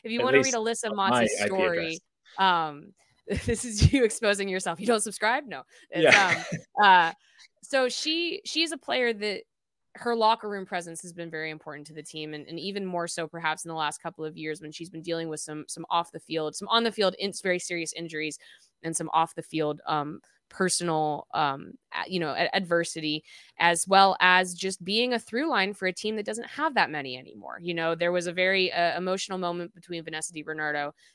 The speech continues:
Speaker 1: and Mott, um, because this is a piece, you know, this was the last player that, that would have been there, DiBernardo's rookie season. Um, not that they're, you know, not that Colaprico came in the year after that. We saw Gautrat come in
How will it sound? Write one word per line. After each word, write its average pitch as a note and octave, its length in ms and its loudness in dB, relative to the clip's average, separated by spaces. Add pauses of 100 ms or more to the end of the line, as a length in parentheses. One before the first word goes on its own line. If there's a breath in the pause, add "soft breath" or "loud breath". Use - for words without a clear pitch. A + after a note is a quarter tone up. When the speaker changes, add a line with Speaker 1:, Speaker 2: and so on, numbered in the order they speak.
Speaker 1:
and E3+ 140 -8
Mott, G3 360 6 (180)
um, D#3 360 -2 (360 soft breath)
because G3 200 0
this A3 160 2
is G#3 80 -2
a G#3 80 0
piece, G#3+ 340 -2
you G3 80 -2
know, F3+ 100 2
this F#3 240 -4
was F3 160 -6
the F3+ 120 -6
last F3 280 2
player E3+ 360 0
that, D#3+ 300 -2 (100)
that D#3+ 120 -4
would E3+ 140 -2
have E3 80 -8
been E3 160 -4
there, E3 400 -4 (160)
DiBernardo's E3+ 480 -4
rookie E3+ 220 -8
season. G3+ 420 -8 (400 loud breath)
Um, D3+ 380 0
not B3 180 4
that B3 140 0
they're, G#3+ 180 6
you F3 140 0
know, D#3+ 80 -2
not F3 160 -2
that E3+ 200 -4
Colaprico F3+ 480 0
came E3+ 180 -6
in D#3+ 100 -6
the D#3+ 40 -6
year D#3 160 -2
after D#3 220 0
that. E3 240 2
We D#3+ 80 -8
saw D#3 300 0
Gautrat D#3 380 -2
come D#3+ 140 -6
in D3+ 220 -6